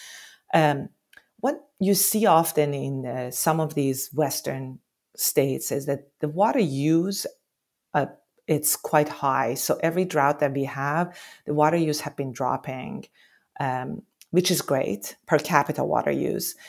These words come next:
And population growth, growth actually has shown that has,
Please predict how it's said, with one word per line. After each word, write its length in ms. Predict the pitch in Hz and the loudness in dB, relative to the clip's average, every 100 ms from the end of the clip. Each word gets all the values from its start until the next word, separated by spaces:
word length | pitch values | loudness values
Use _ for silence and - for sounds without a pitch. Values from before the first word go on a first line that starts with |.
| - - _ | -20 -20 _
And 160 | 196 185 | -2 0
population 680 | 208 196 208 208 247 302 240 | 4 4 4 0 0 -2 -2
growth, 460 | 151 139 131 139 - _ _ 143 | 0 0 -2 -4 -10 _ _ -2
growth 280 | 139 135 - | -2 0 -4
actually 340 | 135 139 - 147 | -6 -4 -2 0
has 200 | 139 - | 0 0
shown 360 | - 131 131 | -2 -2 -4
that 180 | 135 127 - | -4 -6 -6
has, 320 | 151 143 | -4 -4